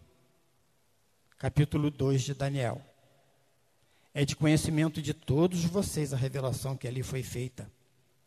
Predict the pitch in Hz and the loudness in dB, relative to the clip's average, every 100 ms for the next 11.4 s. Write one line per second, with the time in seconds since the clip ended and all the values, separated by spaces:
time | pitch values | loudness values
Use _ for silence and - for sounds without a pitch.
0 | _ _ _ _ _ _ _ _ _ _ | _ _ _ _ _ _ _ _ _ _
1 | _ _ _ _ _ _ _ _ _ _ | _ _ _ _ _ _ _ _ _ _
2 | _ _ _ _ _ _ _ _ _ _ | _ _ _ _ _ _ _ _ _ _
3 | _ _ _ _ _ _ 131 151 156 165 | _ _ _ _ _ _ 4 6 6 6
4 | 147 - 165 165 165 156 139 151 147 143 | 6 2 2 4 6 4 0 -4 0 2
5 | 160 151 151 143 - 170 - - - 302 | 2 2 2 0 0 0 -2 -6 -8 -8
6 | 269 262 - 247 254 226 240 214 214 220 | -4 -6 -4 -4 -4 -2 -2 2 2 4
7 | 226 190 156 170 147 143 143 110 104 - | 2 2 0 0 -2 -2 -4 -6 -12 -16
8 | _ _ _ _ _ _ _ _ - 208 | _ _ _ _ _ _ _ _ 0 2
9 | 269 196 220 214 - 196 214 202 190 190 | 0 -2 -2 -2 0 0 0 -2 0 0
10 | 190 175 180 151 175 190 175 165 165 - | 0 0 0 -2 -4 -4 -6 -8 -6 -4
11 | 180 185 - | -4 -6 -12